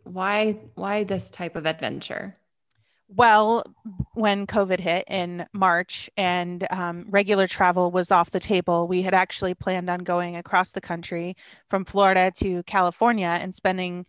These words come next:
Speaker 2: um, the summer out there. But, you know, we had to cancel all of our travel plans like everybody else did. So, uh, we have quite a few hiking trails around us, but we've, I kind of felt like we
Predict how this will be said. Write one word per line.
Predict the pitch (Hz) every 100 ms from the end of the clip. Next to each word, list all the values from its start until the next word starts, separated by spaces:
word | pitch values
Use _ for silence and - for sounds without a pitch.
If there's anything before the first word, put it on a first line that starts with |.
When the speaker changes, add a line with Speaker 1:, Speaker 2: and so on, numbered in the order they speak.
| _ - _ -
Speaker 2:
um, | 180 170 180 -
the | 190
summer | - 185 180 175
out | 185 170
there. | 220 220 175 165 180
But, | 175 - _ _ _
you | - 185
know, | 170 165 175
we | 214 208
had | 202
to | 196
cancel | - 208 202 185
all | 180
of | 180
our | 170
travel | 254 254 196
plans | 208 185 196
like | 196
everybody | 190 185 180 185
else | 240 -
did. | 196 175 185 - - _
So, | - - 214 202 196 -
uh, | 196 185 185
we | - 196 220 214 208 208 202 196 -
have | 240 247 214
quite | - 269
a | 277
few | 262
hiking | 220 196 202 190
trails | 208 196 196 202
around | 190 180 180
us, | 208 -
but | 208 190
we've, | 202 - _ _
I | 214
kind | - 233
of | 220
felt | 233 -
like | 208
we | 214 202